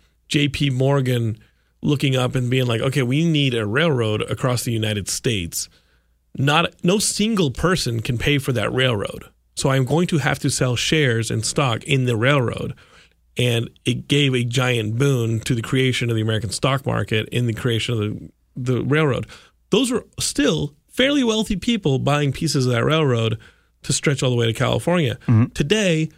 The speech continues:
Speaker 1: we've got this cryptocurrency. When you look at it, it's like, "Oh, I can't afford pieces of the railroad, but I can afford a pickaxe."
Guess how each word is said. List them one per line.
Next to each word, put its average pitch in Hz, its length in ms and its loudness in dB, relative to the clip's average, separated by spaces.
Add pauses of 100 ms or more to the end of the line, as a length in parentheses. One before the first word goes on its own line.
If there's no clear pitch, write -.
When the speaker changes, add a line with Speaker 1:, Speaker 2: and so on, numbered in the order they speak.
(140)
Speaker 1:
we've 143 120 0
got 131 160 0
this 117 140 -4
cryptocurrency. 123 800 -2
When 120 100 0
you 123 80 0
look 185 220 0
at 120 160 -2
it, 127 160 -4
it's 131 180 -4
like, 127 220 -4 (140)
"Oh, 139 280 0 (1040)
I 101 200 -4
can't 170 280 0
afford 98 540 -2
pieces 98 360 -4
of 92 80 -6
the 92 120 -4
railroad, 87 580 -2 (580)
but 135 100 0
I 131 60 0
can 127 120 0
afford 113 300 -2
a - 40 -6
pickaxe." - 760 -2